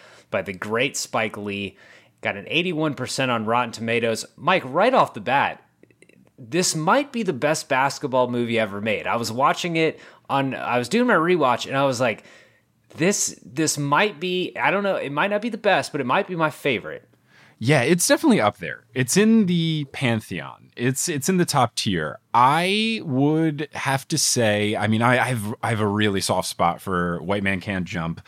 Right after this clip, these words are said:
Speaker 2: but it feels different. Like, that one feels more comedic. This could be the best dramatic basketball movie, I would say, uh, but it's, it's definitely up there. It's, it's really solid.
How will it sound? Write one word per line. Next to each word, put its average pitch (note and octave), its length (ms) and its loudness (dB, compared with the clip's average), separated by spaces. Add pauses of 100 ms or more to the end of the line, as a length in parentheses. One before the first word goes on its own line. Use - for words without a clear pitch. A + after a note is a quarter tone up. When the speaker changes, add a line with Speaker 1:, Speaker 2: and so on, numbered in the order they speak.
(300)
Speaker 2:
but B2+ 160 4
it C#3 80 4
feels G3 400 -2
different. F#2 560 0
Like, G#2+ 380 -2 (320)
that A#2 460 2
one C#3+ 180 4
feels C3 340 4
more A#2+ 180 2
comedic. A2 400 0
This F#3+ 200 2
could B3+ 160 2
be G#3+ 100 2
the C#3+ 140 2
best A2 280 2
dramatic F2+ 640 0
basketball D3 500 -2
movie, F3 400 -4 (460)
I C#3 140 2
would D#3 180 0
say, F#3 480 0
uh, F#2 480 -2
but G#2+ 360 2
it's, C3 280 0
it's C#3+ 260 2
definitely G2+ 640 0
up C#2+ 200 -12
there. A1 420 -16
It's, A#2 260 -2
it's C#3 240 -4
really F2 340 -4
solid. F2 500 -12